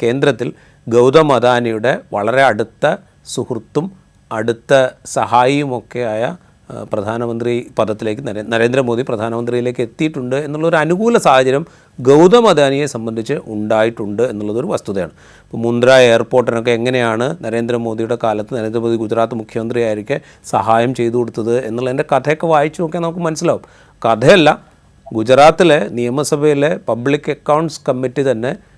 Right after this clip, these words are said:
സിയാൻഡേജി, ഏഹ്, ഓഡിറ്റ് ചെയ്ത രേഖകളുടെ പശ്ചാത്തലത്തിൽ പബ്ലിക് അക്കൗണ്ട്സ് കമ്മിറ്റി പരിശോധിച്ചിട്ട് എഴുതി തയ്യാറാക്കിയ റിപ്പോർട്ടുകളുണ്ട്. വെറുതെ പി എസ് സി പബ്ലിക് അക്കൗണ്ട്സ് കമ്മിറ്റി എഴുതി തയ്യാറാക്കിയ റിപ്പോർട്ടല്ല. ഉദ്യോഗസ്ഥരെ വിളിച്ച് ദിവസങ്ങളോളം തെളിവെടുത്ത് നൂറ്റി തൊണ്ണൂറ്റഞ്ച് സിറ്റിംഗ് നടത്തിയെന്ന്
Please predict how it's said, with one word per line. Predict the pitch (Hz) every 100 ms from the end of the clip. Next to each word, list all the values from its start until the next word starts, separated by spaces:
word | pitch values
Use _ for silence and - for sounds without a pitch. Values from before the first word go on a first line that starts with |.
| -
സിയാൻഡേജി, | 120 123 135 143 143 147 160 156 - -
ഏഹ്, | 120 120 - 127
ഓഡിറ്റ് | 135 139 139
ചെയ്ത | 147 143 147
രേഖകളുടെ | 127 131 131 139 139 143 156 165 139 -
പശ്ചാത്തലത്തിൽ | 120 - 123 120 120 123 156
പബ്ലിക് | 131 117 131 139
അക്കൗണ്ട്സ് | 127 135 139 -
കമ്മിറ്റി | 131 131 143 -
പരിശോധിച്ചിട്ട് | 127 120 113 131 131 123 120 151 - _ _
എഴുതി | 123 123 131 160 156
തയ്യാറാക്കിയ | 143 131 131 131 - 147
റിപ്പോർട്ടുകളുണ്ട്. | 123 - 151 147 131 87 - _ _ _ _
വെറുതെ | 123 123 131 165
പി | 180 170
എസ് | 175
സി | 180 165 160 -
പബ്ലിക് | 147 156
അക്കൗണ്ട്സ് | 160 160 147
കമ്മിറ്റി | 151 151
എഴുതി | 151 143
തയ്യാറാക്കിയ | 156 156 151 143 156
റിപ്പോർട്ടല്ല. | 147 147 131 90 - _ -
ഉദ്യോഗസ്ഥരെ | 110 117 120 - 127
വിളിച്ച് | 135 131 127 151 156
ദിവസങ്ങളോളം | 113 110 120 127 127 143
തെളിവെടുത്ത് | 131 123 127 139
നൂറ്റി | 127 123 139
തൊണ്ണൂറ്റഞ്ച് | 156 165 170 170
സിറ്റിംഗ് | 160 135 156
നടത്തിയെന്ന് | 156 147 147